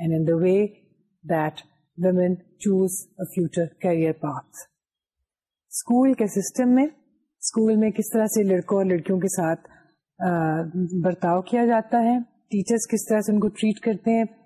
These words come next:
لڑکیاں اور لڑکے کس طرح سے ڈیولپ کرتے ہیں ارلی اسکول ایئرز میں اور پھر مڈل ایئرز میں اور پھر، آ، لیٹر ہائر اسکول کے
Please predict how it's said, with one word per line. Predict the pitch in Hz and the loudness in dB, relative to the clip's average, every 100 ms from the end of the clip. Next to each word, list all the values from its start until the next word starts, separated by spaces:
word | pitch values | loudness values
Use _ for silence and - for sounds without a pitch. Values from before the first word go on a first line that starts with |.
| _ _ _ | _ _ _
لڑکیاں | 208 214 - 254 | 0 0 2 2
اور | 233 | 4
لڑکے | 202 190 190 269 | 2 2 2 0
کس | 226 - | 0 0
طرح | 196 | 0
سے | 196 175 | 0 0
ڈیولپ | 160 160 165 | 2 0 0
کرتے | - 160 - | -2 -6 -2
ہیں | 180 170 - _ _ - | -2 -2 -8 _ _ -6
ارلی | - 196 208 | 0 2 2
اسکول | 208 - 220 | 0 0 2
ایئرز | 214 202 202 185 | 4 2 2 2
میں | 190 | 2
اور | 185 | 2
پھر | 185 | 0
مڈل | 175 175 185 | 0 2 2
ایئرز | 202 190 190 180 | 2 2 2 0
میں | 180 | 0
اور | 175 175 | 0 0
پھر، | 202 175 160 175 | -2 -2 -4 -2
آ، | 190 | 2
لیٹر | 185 180 190 220 | 2 0 0 -2
ہائر | 196 185 196 | 0 0 2
اسکول | 233 - 185 160 | 0 -2 0 0
کے | 156 180 | 0 -2